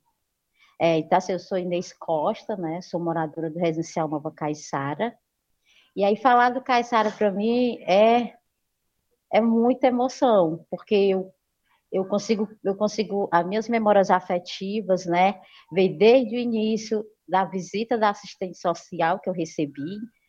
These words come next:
e aí eu morava em um outro bairro, é, com a, de aluguéis caríssimos, sabe? E isso era muito difícil pra uma mãe, né, uma mãe chefe de família, é, pagar aluguel caríssimo.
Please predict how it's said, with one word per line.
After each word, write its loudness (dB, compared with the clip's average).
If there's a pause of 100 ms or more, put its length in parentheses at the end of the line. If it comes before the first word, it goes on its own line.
(120)
e -2
aí -2
eu -4
morava 0
em -12
um -8
outro -10
bairro, -4 (720)
é, 0
com 0
a, 4 (100)
de -4
aluguéis -2
caríssimos, -10 (100)
sabe? -6 (520)
E -10
isso -4
era 4
muito -2
difícil -2
pra -4
uma 4
mãe, 2
né, 2
uma 0
mãe -2
chefe -2
de -12
família, -2 (380)
é, 2
pagar 0
aluguel -2
caríssimo. -4